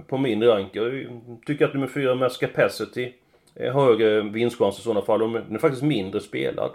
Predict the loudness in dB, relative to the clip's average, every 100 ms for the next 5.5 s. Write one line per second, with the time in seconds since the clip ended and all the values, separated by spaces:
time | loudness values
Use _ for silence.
0 | -10 -6 -4 -4 -2 -2 -2 -8 -4 0
1 | -2 -2 -4 -4 -2 -2 2 4 4 4
2 | 2 0 _ _ _ _ _ _ _ -4
3 | -2 0 2 4 4 4 2 2 0 -2
4 | -2 -4 -6 -4 -2 0 2 4 2 -2
5 | -4 -2 0 0